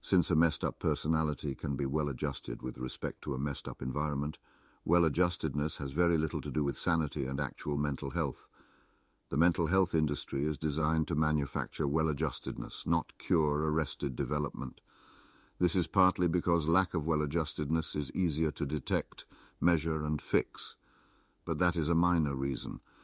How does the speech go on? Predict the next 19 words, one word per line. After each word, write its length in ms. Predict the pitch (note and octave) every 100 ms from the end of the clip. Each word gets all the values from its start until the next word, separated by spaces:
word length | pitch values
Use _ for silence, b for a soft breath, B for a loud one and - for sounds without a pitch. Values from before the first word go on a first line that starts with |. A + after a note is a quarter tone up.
| b b
The 80 | D2
major 360 | E2 G2 F2+ E2+
reason 380 | E2+ E2 E2 D#2+
is 160 | D2+
that 180 | F2 -
well-adjustedness 920 | E2+ F2 D#2+ F2 - E2+ D#2 E2+ -
is 100 | E2+
a 80 | E2+
definable 720 | D#2 D#2+ F#2 F#2 F2+ E2 F2
and 100 | D#2
economically 680 | D2+ D#2 D#2+ D#2+ D#2+ - D#2
useful 440 | D2+ D#2 - D#2
commodity 580 | C#2+ D#2+ D#2 C#2+ C2+ C#2+
that 180 | C2+ D2
is 160 | D2+ C#2+
relatively 520 | E2+ E2+ D#2 D2+ E2
cheap 360 | - D#2+ - -
to 80 |
manufacture. 720 | C#2 C#2 C2+ - B1 - A#1